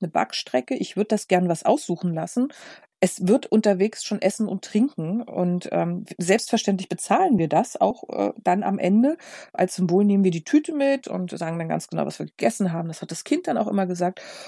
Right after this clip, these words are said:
Und so war es tatsächlich so der erste Weg zur Backstrecke. „Was möchte ich heute essen? Eine Brezel, ein Brötchen, eine Laugenstange.“ Und, ähm, ja, dann war es beschäftigt. Und an der Kasse hat's dann immer ganz stolz seine Tüte dahin gelegt und gesagt,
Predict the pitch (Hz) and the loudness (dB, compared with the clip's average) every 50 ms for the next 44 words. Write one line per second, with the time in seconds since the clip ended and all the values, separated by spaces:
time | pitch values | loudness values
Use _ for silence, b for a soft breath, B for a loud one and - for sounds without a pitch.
0 | B B - 170 - 196 202 226 220 208 - - 180 - - 180 - - - - | B B -4 0 4 6 6 6 6 4 2 -4 -6 -4 -6 -8 -8 -8 -12 -10
1 | - 123 - - - - - - - - 170 151 151 170 180 185 - - - 240 | -10 -10 -10 -10 -8 -6 -6 -6 -8 -8 -10 -2 2 2 2 2 2 -4 -10 -6
2 | - - 254 285 - - - - 285 285 - 202 - - - - - - - - | 0 0 0 0 0 -6 -4 -4 -4 -2 -4 -6 -8 -8 -12 -12 -14 -14 -14 -16
3 | - - - - - - - 190 - - 185 170 170 165 160 - 170 180 180 190 | -14 -12 -12 -10 -4 -4 -4 -4 -4 -6 -10 -8 -8 -8 -8 -4 -4 -4 0 2
4 | 214 226 226 - - - 196 - 185 190 170 175 185 190 196 196 - - - 185 | 4 4 4 4 2 -2 -2 -2 0 0 2 4 6 6 6 4 2 -2 -4 -4
5 | 180 180 175 175 175 175 170 170 165 160 170 180 175 180 170 - - 185 170 165 | -2 -2 -2 -2 -2 -2 0 2 4 4 4 4 2 0 -4 -4 -4 -4 -4 -2
6 | 165 165 170 165 B B B B B B B B B _ _ _ _ _ _ _ | -2 -4 -4 -6 B B B B B B B B B _ _ _ _ _ _ _
7 | _ - 214 190 190 185 180 - - 175 175 170 202 320 294 170 - - - 160 | _ 2 4 4 4 4 2 2 2 2 2 2 2 2 2 2 0 -4 -12 -12
8 | 160 160 - - - - - 294 - 311 254 - - - - - - 185 - - | -10 -8 -10 -10 -10 -10 -8 -4 0 0 0 -2 -4 -12 -16 -16 -14 -14 -10 -8
9 | 170 165 160 - - 185 220 - 330 294 277 - - 208 185 180 175 156 202 254 | -8 -8 -8 -6 -4 -4 -2 -2 -2 -2 -4 -4 -6 -6 -6 -6 -6 -4 -4 -4
10 | 349 - - - 220 226 233 247 247 - - - - - - - - 349 359 - | -4 -6 -4 -2 0 2 2 0 -2 -4 -6 -6 -6 -6 -6 -4 -2 -2 0 0
11 | - - - 220 214 202 202 190 - 190 175 185 185 B | 0 -2 0 0 0 0 -2 -2 -4 -4 -2 -4 -4 B